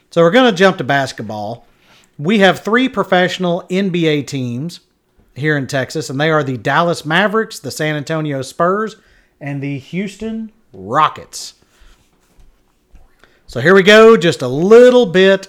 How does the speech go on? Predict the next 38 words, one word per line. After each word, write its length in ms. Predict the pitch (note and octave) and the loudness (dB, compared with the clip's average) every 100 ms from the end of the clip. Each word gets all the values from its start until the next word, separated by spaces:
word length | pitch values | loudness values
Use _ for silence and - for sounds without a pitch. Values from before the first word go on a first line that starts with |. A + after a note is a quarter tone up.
| - | -6
of 580 | C#3+ C#3 C3+ C3 B2+ A#2+ | -2 -2 -2 -2 -6 -6
history 460 | E3 G3 - G3 | -6 -4 -4 -2
on 180 | D3+ C3+ | -2 -4
each 240 | F3+ F#3 F#3 | -6 -6 -4
of 100 | F3 | -2
them. 340 | F#3 G3 G#3 - _ _ _ _ _ _ _ | -2 -2 -6 -14 _ _ _ _ _ _ _
The 140 | B2 | -8
Dallas 400 | B2+ D#3 G#3 F#3+ | 0 2 2 0
Mavericks 420 | F3 F3+ F#3+ F#3+ - | -2 -2 -2 -8 -10
were 140 | C3+ | -12
established 560 | A#2 D3+ D3+ D#3+ D#3 C3+ | -8 -6 -4 -4 -6 -8
in 140 | A#2 | -8
nineteen 560 | C#3 D3+ B2+ C#3+ C3+ C3 | -8 -8 -8 -10 -10 -10
eighty. 480 | D3+ D#3 F#3 B3 A#3 _ _ _ _ _ _ - | -6 -4 -4 -6 -10 _ _ _ _ _ _ -10
The 80 | C3+ | -2
Mavericks 460 | D3 G3+ G#3 - | 0 2 0 -4
have 100 | D3 | -4
had 220 | D3+ E3+ | -2 -2
some 120 | D#3+ D3 | -2 -4
ups 200 | E3+ D3+ | -4 -4
and 100 | C#3 | -4
downs 380 | D3+ F3+ F#3+ | -2 -2 -4
over 120 | D3 B2 | -6 -6
the 120 | A#2 | -8
years, 400 | B2+ F#3+ B3 E3+ | -4 -2 -2 -6
but 160 | D3 | -6
they 160 | E3 F3+ | -2 0
were, 500 | F3+ F3+ F3 E3+ E3 _ _ _ | 0 0 0 -4 -8 _ _ _
uh, 200 | C#3+ C#3 | -8 -6
but 160 | B2+ C#3 | -6 -4
they 160 | D#3+ C#3+ | -2 -4
experienced 920 | - - D4+ D4+ D#3+ B2 C#3 - C#3+ | -6 -6 -2 0 -2 -4 -8 -12 -10
their 160 | C3+ | -10
greatest 640 | A2+ C3 E3+ C4+ C4 E3 | -10 -6 -2 0 0 -4
success 440 | - B2+ C#3 C3 B2+ | -6 -10 -10 -10 -12
in 120 | A#2 | -16
twenty 380 | - E3+ E3+ C#3+ | -12 -8 -6 -6
eleven 680 | A#2+ D3 G#3+ D3 G#2+ G#2 | -6 -2 -2 -2 -6 -14